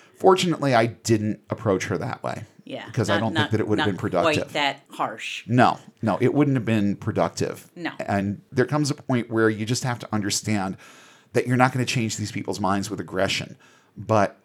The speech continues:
Speaker 1: you know, if you put a thought in, in their head like that, maybe, just maybe it'll germinate a little bit. But, you know, in, in a mind that's that addled,
Speaker 2: Yeah.
Speaker 1: where she can't just figure out a way to be cordial and has to bring Jesus into it,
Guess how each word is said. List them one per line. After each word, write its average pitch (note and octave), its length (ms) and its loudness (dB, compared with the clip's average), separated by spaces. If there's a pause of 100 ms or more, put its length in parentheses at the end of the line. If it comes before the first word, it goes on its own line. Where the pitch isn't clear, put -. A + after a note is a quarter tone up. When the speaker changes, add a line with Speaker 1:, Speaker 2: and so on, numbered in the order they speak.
(160)
Speaker 1:
you B2 100 0
know, A2 120 4
if G#2+ 120 0
you A#2 80 -2
put - 300 -6
a - 60 0
thought C#3+ 360 2
in, G2+ 280 -2
in A2+ 100 0
their G2+ 140 0
head G#2 260 -4
like F#2+ 220 -2
that, F#2+ 260 0
maybe, A#2 560 -2
just A2 240 -4
maybe G#2 300 -2
it'll G2+ 160 -6
germinate G2 480 -2
a G2 40 -4
little F#2+ 180 -2
bit. G2 260 0 (420)
But, G#2 380 4 (320)
you A#2+ 120 -2
know, G2 140 0
in, A2 320 0
in A2+ 120 0
a G#2+ 60 2
mind C3 400 4
that's G#2+ 280 -2
that A2 360 -2
addled, G2 520 -4 (300)
Speaker 2:
Yeah. C#3+ 420 -10
Speaker 1:
where G#2 400 6
she B2+ 180 0
can't D3+ 400 2
just - 520 2 (120)
figure A#2 260 0
out A2 140 6
a A2 40 -2
way G#2+ 160 2
to G2+ 80 -2
be G2+ 100 -10
cordial - 680 -2 (380)
and G#2+ 140 0
has A#2+ 220 2
to - 100 -4
bring A2 240 -4
Jesus G2+ 400 0
into F#2 320 -4
it, - 160 -6